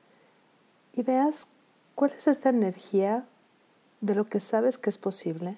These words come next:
que está más allá de lo que esta realidad te ofrece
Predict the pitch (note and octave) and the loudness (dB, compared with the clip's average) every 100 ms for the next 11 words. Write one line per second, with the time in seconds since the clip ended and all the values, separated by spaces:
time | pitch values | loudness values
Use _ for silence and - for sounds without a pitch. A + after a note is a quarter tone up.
0 | - _ _ _ _ _ - G#3+ - G3 | -14 _ _ _ _ _ -6 -4 0 0
1 | G3+ G#3 A3+ A3 A3 A#3+ G#3 G3 F#3+ G3+ | 0 -2 2 2 2 2 4 4 4 2
2 | F#3 F#3 F#3+ F#3+ - G#3 F#3 F3+ F3 F3+ | 0 -2 -2 -2 -2 -2 0 -2 -2 -4
3 | F3+ E3+ E3 F#3+ A3+ | -4 -6 -4 -4 -6